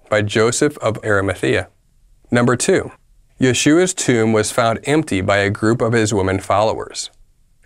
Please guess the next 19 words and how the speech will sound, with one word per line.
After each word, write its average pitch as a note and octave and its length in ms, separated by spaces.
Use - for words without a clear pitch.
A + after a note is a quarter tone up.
Number G#2+ 220
three, A#2 480
on A#2+ 140
separate F3 400
occasions, F#2+ 560
different C3+ 440
individuals A#2 600
and A2+ 180
groups A#2 240
saw G2 220
appearances C#3 680
of G2 80
Yeshua G2 420
alive A2+ 640
after A2+ 360
his A2 180
death. B2+ 340
Number A2 240
four, A#2 340